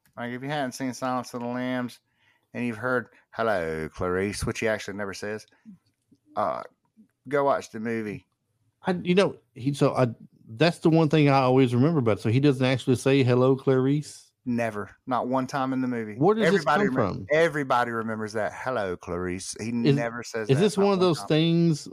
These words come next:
Speaker 2: Is this one of those things like Empire Strikes Back where they, they think he says, you know, "Luke, I'm your father"? And actually it's just, you know,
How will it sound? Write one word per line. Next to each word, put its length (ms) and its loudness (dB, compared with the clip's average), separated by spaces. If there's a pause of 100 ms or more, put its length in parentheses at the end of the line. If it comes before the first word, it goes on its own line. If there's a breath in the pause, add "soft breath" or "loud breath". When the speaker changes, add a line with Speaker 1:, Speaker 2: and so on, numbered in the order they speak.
Speaker 2:
Is 140 2
this 160 -2
one 140 2
of 40 2
those 180 2
things 360 4
like 200 0
Empire 340 0
Strikes 340 -2
Back 300 0
where 180 2
they, 100 2
they 220 0
think 220 -2
he 160 -2
says, 400 2 (680)
you 100 2
know, 460 4 (440)
"Luke, 360 2
I'm 280 4
your 120 4
father"? 580 2 (840)
And 120 2
actually 420 2
it's 120 0
just, 420 0 (260)
you 120 2
know, 400 0